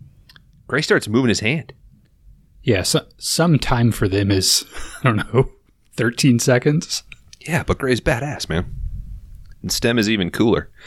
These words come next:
Speaker 1: He's raising his arms. He fucking stands. He takes a few steps and he throws away his crutches. Cut to him and Aaron. Nobody can know.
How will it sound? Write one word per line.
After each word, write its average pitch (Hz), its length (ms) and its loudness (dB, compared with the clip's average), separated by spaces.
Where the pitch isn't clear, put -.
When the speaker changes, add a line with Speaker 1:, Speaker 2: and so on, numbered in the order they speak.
Speaker 1:
He's 170 180 -2
raising 190 380 2
his 156 140 2
arms. 170 540 -2
He 165 140 -2
fucking 202 400 2
stands. 190 840 0
He 143 60 -16
takes 180 200 2
a 127 60 0
few 151 160 -2
steps - 480 0
and 107 80 -4
he 90 80 -2
throws 123 320 0
away 120 200 4
his 90 120 2
crutches. 143 640 0
Cut - 200 -4
to 95 120 -8
him 87 160 -4
and 82 80 -2
Aaron. 80 340 0
Nobody 82 260 0
can 78 160 -6
know. 82 280 0